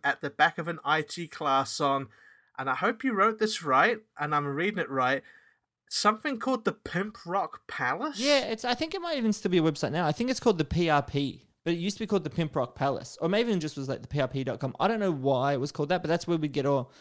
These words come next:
Speaker 2: all our metal news. And, uh, yeah, in the back of I T class, we would just, l-, like, bring in headphones and just listen to that sort of stuff. But,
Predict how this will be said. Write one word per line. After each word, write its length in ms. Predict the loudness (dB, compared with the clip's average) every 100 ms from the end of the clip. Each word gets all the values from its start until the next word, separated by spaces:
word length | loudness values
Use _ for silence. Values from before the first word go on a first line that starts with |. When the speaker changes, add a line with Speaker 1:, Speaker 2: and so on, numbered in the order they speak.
| -20 -8
Speaker 2:
all 180 | -2 0
our 80 | 2
metal 300 | 0 0 0
news. 420 | -2 -6 -8 -14 -12
And, 400 | -6 -4 -4 -4
uh, 100 | -6 -8 _ _ _
yeah, 140 | 0 2
in 40 |
the 60 | 2
back 160 | 0
of 80 | 2
I 80 | 0
T 180 | 0 -2
class, 280 | 0 0 2
we 80 |
would 160 | 2 2
just, 400 | 2 0 -2 -16 -20 -20 -14
l-, 140 | -14 -14 _ _ _ _
like, 240 | -4 -4 0
bring 180 | 2 4
in 120 | 2
headphones 400 | 0 2 0 0
and 100 | -2
just 240 | -4 -2
listen 280 | -2 0 -2
to 160 | -4 -4
that 260 | -2 -4
sort 100 | -8
of 80 | -10
stuff. 320 | -4 -4 -2
But, 200 | -6 -6